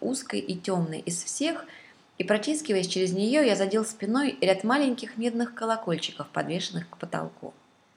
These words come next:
Их нежный металлический перезвон так напугал меня, что я чуть не завопил. Однако впереди я увидел круглое отверстие, выходящее в залитое светом помещение.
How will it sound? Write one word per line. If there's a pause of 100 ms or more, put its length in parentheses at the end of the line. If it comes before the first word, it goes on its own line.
(640)
Их
нежный
металлический
перезвон
так
напугал
меня, (500)
что
я
чуть
не
завопил. (1300)
Однако
впереди
я
увидел
круглое
отверстие, (540)
выходящее
в
залитое
светом
помещение.